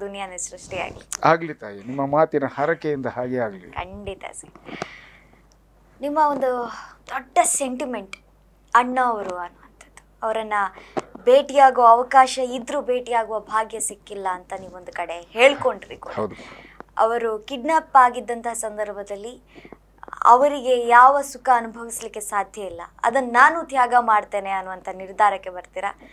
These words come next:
Speaker 1: ಟೀ ಕೂಡ ಬಿಡ್ತೀರಾ, ಬೆಡ್ಡಲ್ಲಿ ಮಲಗುದನ್ನ ಬಿಡ್ತೀರಾ, ಆ, ಇಂತಹ ಹಲವು ತ್ಯಾಗ ಮಾಡಿದ್ದೀರಾ ಕೂಡ. ಆದ್ರೆ ಒಂದು ಹೊಸ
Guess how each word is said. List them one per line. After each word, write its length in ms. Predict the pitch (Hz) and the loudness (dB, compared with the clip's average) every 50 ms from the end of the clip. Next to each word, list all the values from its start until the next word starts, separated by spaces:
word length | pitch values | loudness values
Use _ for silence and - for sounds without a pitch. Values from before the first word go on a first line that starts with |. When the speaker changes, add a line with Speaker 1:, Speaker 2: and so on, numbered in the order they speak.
| - - - - _ - | -20 -20 -20 -20 _ -20
Speaker 1:
ಟೀ 340 | - _ _ 269 269 294 285 | -20 _ _ -6 -4 -4 -4
ಕೂಡ 220 | 285 277 262 247 240 | -2 2 4 4 4
ಬಿಡ್ತೀರಾ, 580 | 233 214 208 202 - - 208 196 196 196 - - 202 | 4 2 -4 -6 -6 -8 -6 -4 -4 -6 -6 -10 -8
ಬೆಡ್ಡಲ್ಲಿ 340 | 196 220 202 196 240 233 226 | -8 -8 -4 -4 -4 -4 -4
ಮಲಗುದನ್ನ 600 | 220 214 214 214 220 233 220 240 240 240 220 220 220 | -10 -10 -8 -4 -4 -2 -2 -2 -4 -4 -6 -6 -8
ಬಿಡ್ತೀರಾ, 540 | 214 190 196 185 _ - 196 185 180 - - _ - - - - - - _ _ _ - - | -8 -10 -12 -14 _ -10 -8 -6 -6 -8 -10 _ -20 -20 -20 -20 -20 -20 _ _ _ -8 -4
ಆ, 240 | - 226 220 220 220 | 0 2 4 2 2
ಇಂತಹ 260 | - - 240 - 285 | 2 -2 -8 -8 -6
ಹಲವು 360 | 285 294 285 320 339 359 381 | -6 -2 -2 2 2 2 0
ತ್ಯಾಗ 300 | - - 339 330 311 294 320 | 0 -4 -2 -2 0 0 2
ಮಾಡಿದ್ದೀರಾ 580 | 311 320 359 277 294 - 294 - 175 - 113 | 6 6 6 6 6 2 -4 -6 -8 -8 -8
ಕೂಡ. 200 | - - _ _ - - _ - | -12 -12 _ _ -20 -10 _ -2
ಆದ್ರೆ 560 | 254 - 339 277 214 101 - - - - - | -2 -2 -2 -4 -6 -6 -8 -12 -18 -20 -20
ಒಂದು 220 | - _ 254 262 254 | -20 _ -8 -8 -8
ಹೊಸ 320 | - 240 254 254 254 - | -8 -10 -12 -12 -6 -4